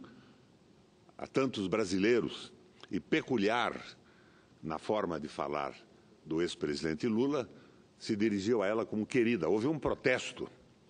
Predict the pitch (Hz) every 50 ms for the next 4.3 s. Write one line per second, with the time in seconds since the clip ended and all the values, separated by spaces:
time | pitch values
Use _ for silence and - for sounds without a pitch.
0 | - - - - - - - - 76 78 95 120 117 104 101 87 80 90 87 82
1 | 78 98 135 165 170 131 - - - - - - - - - - - - - 85
2 | 85 80 76 - 104 104 98 - - 69 78 107 131 131 117 98 - - 76 67
3 | - - - - - - - - - 98 104 - - 101 - - 87 90 110 120
4 | 110 90 73 64 -